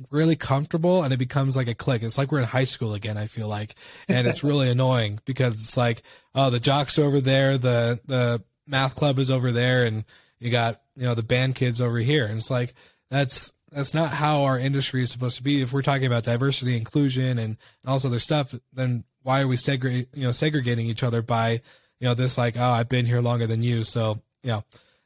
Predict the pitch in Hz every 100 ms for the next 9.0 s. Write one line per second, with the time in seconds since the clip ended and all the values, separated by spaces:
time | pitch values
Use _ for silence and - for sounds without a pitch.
0 | _ 139 143 135 143 127 120 113 113 110
1 | 107 117 117 - 113 110 107 107 117 113
2 | - 120 139 120 135 117 147 143 127 135
3 | 135 - 139 143 143 123 123 135 131 135
4 | 127 123 120 117 - 123 127 117 113 110
5 | 123 _ _ _ 113 117 117 - 127 139
6 | 127 - 131 139 120 120 - 117 113 110
7 | 117 113 - 113 113 113 113 113 - 120
8 | 110 - - - - - 120 117 113